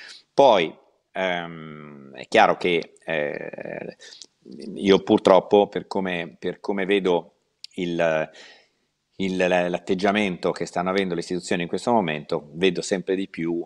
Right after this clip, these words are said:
che c'è una forte tendenza alla, alla soluzione estrema, quella delle chiusure. A questo punto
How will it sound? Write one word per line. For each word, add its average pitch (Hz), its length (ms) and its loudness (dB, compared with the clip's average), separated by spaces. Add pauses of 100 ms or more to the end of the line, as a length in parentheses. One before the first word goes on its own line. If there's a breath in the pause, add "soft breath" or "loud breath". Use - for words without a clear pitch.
(140)
che 87 220 0
c'è 85 420 2
una 85 420 -4 (220 soft breath)
forte 98 600 2
tendenza 82 920 -6
alla, 78 720 -4 (180)
alla 82 180 -4
soluzione 78 760 -8
estrema, 76 560 -4
quella 85 200 -2
delle 78 200 -4
chiusure. 71 460 -10 (360 loud breath)
A 95 180 6
questo 110 280 2
punto 120 680 2